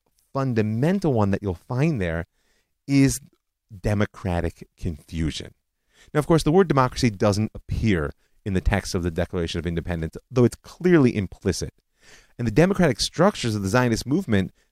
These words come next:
therefore, morphed quite easily into the democratic structures of the state. But while the constituency of the Zionist movement was easily defined as anyone who bought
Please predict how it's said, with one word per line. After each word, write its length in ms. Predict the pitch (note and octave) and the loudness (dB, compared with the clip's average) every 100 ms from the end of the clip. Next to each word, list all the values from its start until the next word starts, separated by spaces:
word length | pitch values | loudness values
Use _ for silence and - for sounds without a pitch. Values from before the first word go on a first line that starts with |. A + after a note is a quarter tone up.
| - | 0
therefore, 380 | C3 - B2 | 0 4 2
morphed 520 | A#2+ C3 D#3 D#3+ - - | 4 2 4 2 0 -4
quite 280 | - F#3+ - | 0 0 -2
easily 440 | D3+ D#3+ C3+ A2 | -4 -2 0 2
into 160 | G#2+ G2 | 0 0
the 100 | G#2 | 0
democratic 560 | G2+ A#2+ A2+ A2+ G#2 | 2 2 2 0 0
structures 420 | - - F2+ F#2+ F#2 | -2 -6 -4 -2 -2
of 120 | F#2+ | -2
the 80 | C3 | -2
state. 420 | - - A#3 - _ _ _ _ _ _ _ _ | -4 -6 -6 -8 _ _ _ _ _ _ _ _
But 280 | E3 F3 G2 - _ _ _ _ _ _ _ | 0 2 2 -4 _ _ _ _ _ _ _
while 180 | - A2+ | -2 0
the 80 | A2 | 2
constituency 1080 | - A2+ - - C4 - F3 A2+ - F2+ - _ _ - | -2 -4 -4 -4 -4 0 -2 -2 -6 -6 -10 _ _ -10
of 120 | A2 | -2
the 60 | G#2 | 2
Zionist 380 | G2+ G2+ G2 | 4 4 2
movement 240 | G2 F2 E2+ | 0 -2 -2
was 180 | F#2+ - | -2 -4
easily 380 | C3+ C3 G#2 G#2 | 0 2 4 2
defined 400 | E2+ G#2+ F#2+ E2 | 2 2 0 2
as 80 | E2 | 2
anyone 320 | G#2 F#2+ F2 | 4 2 0
who 160 | G2 F#2+ | -2 -4
bought 420 | F2+ G#2+ F#2+ | -4 -2 -2